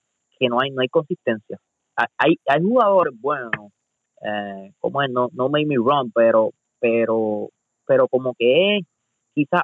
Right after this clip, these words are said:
hoy te, este pro-, te produce, mañana te produce el otro, entonces el que te produjo, este, que produjo hoy, eh, no, no, no produjo,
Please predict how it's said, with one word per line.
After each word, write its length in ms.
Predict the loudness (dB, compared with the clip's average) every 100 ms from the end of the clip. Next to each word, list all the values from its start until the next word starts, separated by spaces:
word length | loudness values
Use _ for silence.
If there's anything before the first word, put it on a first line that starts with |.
| 2
hoy 240 | 2 2 2
te, 120 | 0
este 200 | 0 0
pro-, 300 | 2 2 0 0
te 140 | 0
produce, 680 | 2 2 2 0 -2 0 0
mañana 400 | -2 0 0 2
te 100 | 2
produce 380 | 4 2 2 2
el 80 |
otro, 220 | 2 2 2
entonces 320 | 0 0 -2
el 100 | -4 -2
que 80 |
te 100 | -4
produjo, 600 | -2 -2 -2 2 4 2 -2
este, 300 | -4 -6 -10
que 80 | -6
produjo 680 | 0 0 2 2 2 0 0
hoy, 180 | -4 _ _ _ _
eh, 220 | 0 0 2
no, 320 | 2 0 0
no, 400 | -2 0 -2 -4
no 600 | -2 0 0 -2 -6 -10 -2
produjo, 1080 | 2 4 4 4 4 4 4 4 2 0